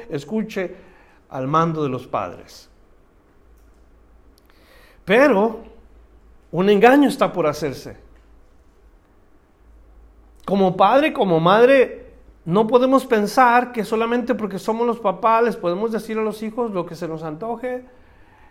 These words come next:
y esperar que los hijos obedezcan solamente porque sí. Si ellos aprenden de nosotros, la esperanza es que aprendan de nosotros bien.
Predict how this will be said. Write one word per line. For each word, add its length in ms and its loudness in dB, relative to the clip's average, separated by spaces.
y 100 -6
esperar 360 -6
que 100 -10
los 160 -6
hijos 300 -8
obedezcan 500 -6
solamente 440 -8
porque 280 -12
sí. 300 -12
Si 300 -4
ellos 240 0
aprenden 420 0
de 80 0
nosotros, 720 -4
la 140 -6
esperanza 520 -4
es 80 -12
que 80 -8
aprendan 460 -6
de 80 -6
nosotros 480 -8
bien. 380 -8